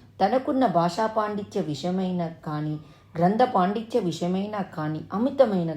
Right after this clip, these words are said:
గర్వం ఉండేది. శ్రీ బాబా ఎదుట దానిని ప్రకటించకపోయినా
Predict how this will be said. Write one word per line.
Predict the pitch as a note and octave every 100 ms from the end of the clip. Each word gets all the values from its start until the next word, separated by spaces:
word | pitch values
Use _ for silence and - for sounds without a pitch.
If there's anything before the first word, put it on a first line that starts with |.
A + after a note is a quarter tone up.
| D3+
గర్వం | D3 G3+ G#3+
ఉండేది. | D3+ D3 D3 C#3+ D3 - - - - -
శ్రీ | F3 D#3
బాబా | D#3 E3+ A3
ఎదుట | A3 D#3+ E3+ E3+
దానిని | E3 D#3+ E3 D#3
ప్రకటించకపోయినా | D3 D3 - E3 E3 F3+ F#3+ G3+ A3 A3 B3 A#3+